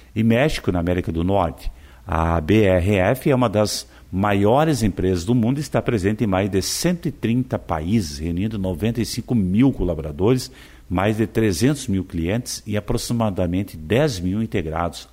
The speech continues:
aqui no Brasil. E uma outra notícia da Embrapa, ela afirma ter desenvolvido um produto capaz de aumentar a resistência de algumas espécies vegetais à seca. Segundo o presidente da Embrapa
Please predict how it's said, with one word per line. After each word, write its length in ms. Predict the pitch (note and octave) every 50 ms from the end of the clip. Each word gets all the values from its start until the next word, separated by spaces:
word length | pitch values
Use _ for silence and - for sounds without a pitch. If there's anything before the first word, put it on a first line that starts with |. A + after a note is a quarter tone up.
| - -
aqui 440 | D2+ D2+ - - - F#2+ F#2+ - - - - -
no 280 | - D#2+ D#2+ E2+ G#2+ A2+
Brasil. 420 | F2+ - D#2+ D#2 - - D2+ - - - - - - - - -
E 40 | G2+
uma 120 | G#2+ A2
outra 200 | B2+ C3 D3 C3+
notícia 420 | B2 A#2 F#2 - C3 B2 - C3
da 140 | A2+ A2+ A2
Embrapa, 600 | G#2 F2+ D#2+ F#2 G2 A2+ B2+ A#2+ - - D#2 D2 - - - - - - - -
ela 240 | - G2 G2 G#2 G#2
afirma 340 | - - B2+ A#2+ B2+ C3+
ter 160 | B2 - B2+ A#2
desenvolvido 680 | G2+ F#2 F#2 B2 A#2 G2+ G2 E2+ E2 G#2 A2 G#2+ B2+
um 80 | B2 A#2+
produto 440 | - C#3 B2+ F#2+ G2 A#2 A2+ - -
capaz 520 | - B2+ A#2+ - - G2+ G#2 A2+ A2+ G2
de 80 | - A#2
aumentar 500 | A#2+ C3 C#3+ C3+ - - G#2+ A2 B2 C3
a 40 |
resistência 680 | A#2+ A2 G2 E2 E2 E2 - - G#2+ A2 A2+ - - A#2
de 100 | F#2+ G#2
algumas 360 | G2+ G2 E2+ F#2 G#2+ A2+ G#2
espécies 560 | G#2+ F#2+ - - - F#2 F#2 F#2 - - E2
vegetais 760 | D2+ D#2+ D#2 E2+ F2 D#2+ - F#2+ G#2 A#2 B2 - - - - - - - - - - -
à 140 | - G#2+ A2+
seca. 500 | - - - C3 C3 C3 - - D2+ - - - - - - - - - - - -
Segundo 320 | - - G#2 G2+ A2 A2+
o 20 |
presidente 500 | G#2 - G#2 G2+ E2+ E2+ G#2+ A2 - -
da 160 | F2+ F#2+ G2 G2
Embrapa 640 | F#2+ E2 F2 E2+ F#2 G2+ A2+ - - B2 B2+